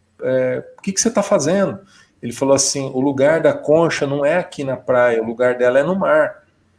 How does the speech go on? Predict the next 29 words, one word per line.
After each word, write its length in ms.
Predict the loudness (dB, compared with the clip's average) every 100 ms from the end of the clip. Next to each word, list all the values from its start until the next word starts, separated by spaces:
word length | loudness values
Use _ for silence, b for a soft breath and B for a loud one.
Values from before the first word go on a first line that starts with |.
| _ _
E 140 | -2 2
eu 120 | 4
tô 140 | 2
devolvendo 880 | 2 2 4 4 4 2 2 2 4
elas 260 | 4 4 0
pro 180 | -8 -12
mar." 340 | -10 -10 -12 _ _ _ -6
E 120 | -2
aí 140 | 0
essa 200 | 0 -2
pessoa 440 | -6 -6 -2 0 0
riu 440 | 0 -4 -4 -8 _ -16
e 60 |
disse 320 | -8 -6 -6 -6
pra 200 | -4 -2
ele, 260 | -4 -4
"Meu 120 | -10
filho, 400 | -8 -6 -4 -6 b b b b -10
é, 560 | -6 -4 -4 -6 -8 -14 _ _ _ _ -2
você 240 | 0 2
não 140 | 2
vai 220 | 2 2 2
conseguir 420 | 0 0 -2 2
devolver 640 | 2 4 2 2 -2 -2
todas 380 | 2 2 2 0
as 180 | -2 -2
conchas 420 | -10 -10 -10 -16
pro 180 | -12 -10
mar." 340 | -8 -10 -14